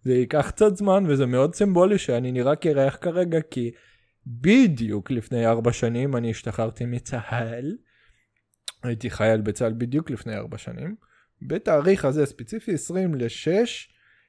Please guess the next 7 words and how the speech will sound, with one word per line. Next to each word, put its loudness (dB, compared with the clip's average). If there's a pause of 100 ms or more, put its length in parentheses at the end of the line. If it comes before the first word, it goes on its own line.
(160)
לאוקטובר 0 (360)
אלפיים -2
ושש -6
עשרה, -8 (720)
אני -6 (120)
יצאתי -8
מהבסיס, -14